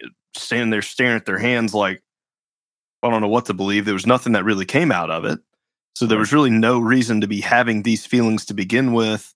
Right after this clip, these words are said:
Speaker 1: And that's what I think is very strange for people, is that they're just kind of sitting there thinking they should feel some type of way 'cause they really got worked up over nothing. And I think the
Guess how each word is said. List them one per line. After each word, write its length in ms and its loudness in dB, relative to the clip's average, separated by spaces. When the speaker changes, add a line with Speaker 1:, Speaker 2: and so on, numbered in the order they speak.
Speaker 1:
And 120 6
that's 220 0
what 100 4
I 80 4
think 220 -2
is 100 -2
very 220 -2
strange 360 -4
for 100 -6
people, 400 -6
is 140 -8
that 220 -2
they're 100 2
just 180 -6
kind 140 2
of 40 -6
sitting 360 2
there 220 2
thinking 640 -2
they 140 2
should 220 -4
feel 260 4
some 200 -2
type 260 0
of 60 -2
way 260 2
'cause 160 -8
they 120 -4
really 180 2
got 180 0
worked 260 0
up 160 2
over 220 0
nothing. 600 0
And 420 2
I 140 2
think 480 -2
the 520 0